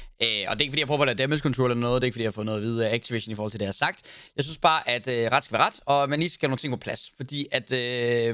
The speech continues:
jeg var måske lidt mere grov ved spillet, end først antaget.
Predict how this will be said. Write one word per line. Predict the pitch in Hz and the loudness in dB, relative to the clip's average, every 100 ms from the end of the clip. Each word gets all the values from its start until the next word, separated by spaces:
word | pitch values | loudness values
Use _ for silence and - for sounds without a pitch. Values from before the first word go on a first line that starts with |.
| 113 113 | -2 -6
jeg | - | -4
var | 117 | 0
måske | 131 151 185 | 0 0 0
lidt | 220 | 2
mere | 214 | 2
grov | - 160 185 - _ _ _ | 2 2 2 -2 _ _ _
ved | 143 | -2
spillet, | - 175 147 95 _ _ _ _ _ _ _ _ _ - | 2 2 2 -4 _ _ _ _ _ _ _ _ _ -4
end | 131 | 2
først | 143 131 | 2 2
antaget. | 110 101 | -4 -4